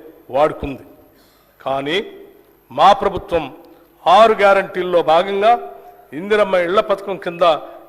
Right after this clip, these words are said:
ఇల్లు లేని వారికి ఇంటి స్థలం, స్థలం ఉన్న వారికి ఇంటి నిర్మాణానికి ఐదు లక్షల సాయం అందించడానికి అవసరమైన కార్యాచరణ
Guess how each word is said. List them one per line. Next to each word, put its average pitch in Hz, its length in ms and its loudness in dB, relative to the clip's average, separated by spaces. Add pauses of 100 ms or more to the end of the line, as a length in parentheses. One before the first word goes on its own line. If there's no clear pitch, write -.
ఇల్లు 208 240 0
లేని 202 280 2
వారికి 180 360 0
ఇంటి 180 240 -8
స్థలం, 220 380 0 (420)
స్థలం 220 380 2
ఉన్న 208 160 0
వారికి 190 360 2
ఇంటి 170 220 -4
నిర్మాణానికి 196 760 2 (560)
ఐదు 208 320 2 (140)
లక్షల 185 300 0 (600)
సాయం 214 380 6
అందించడానికి 202 680 0
అవసరమైన 180 560 0
కార్యాచరణ 185 760 2